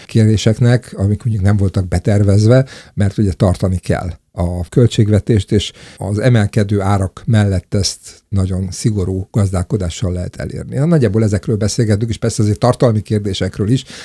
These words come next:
De a szünetben aztán eszembe jutott, hogy még azért ide visszacsatolnék, és pont erre a kérdésre, hogy, eh, ugye mondta, hogy minden művészeti ágnak ugyanannyi pénzt adnak, mert hogy ez így igazságos. És aztán én tovább gondoltam ezt, hogyha nehéz idők vannak, akkor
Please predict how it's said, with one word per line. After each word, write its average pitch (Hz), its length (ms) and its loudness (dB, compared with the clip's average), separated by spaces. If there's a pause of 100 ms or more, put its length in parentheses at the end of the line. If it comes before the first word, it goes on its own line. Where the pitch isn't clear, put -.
(140)
De - 80 2
a - 20 6
szünetben 113 380 2
aztán 110 220 2
eszembe 101 360 2
jutott, 98 320 -4
hogy 101 220 -2
még 117 280 0
azért 104 220 2
ide 101 180 2
visszacsatolnék, 98 880 -2
és 101 120 -2
pont - 480 -2
erre 98 300 0
a 82 60 -2
kérdésre, 101 680 -4
hogy, 95 360 -2 (320)
eh, 98 80 -4
ugye 101 160 0
mondta, 104 260 2
hogy 101 280 0
minden 123 300 6
művészeti 104 520 0
ágnak 107 360 -2
ugyanannyi 92 560 -2 (300)
pénzt - 560 -6
adnak, 135 540 -2 (260)
mert 101 260 -2
hogy 113 160 -2
ez 95 120 0
így 95 160 0
igazságos. - 720 -8 (360)
És - 200 -4
aztán 113 260 0
én 123 140 2
tovább 113 280 0
gondoltam 101 460 0
ezt, 104 160 0
hogyha 110 200 -2
nehéz 135 380 4
idők 90 340 -4
vannak, 80 420 -10
akkor 104 380 -2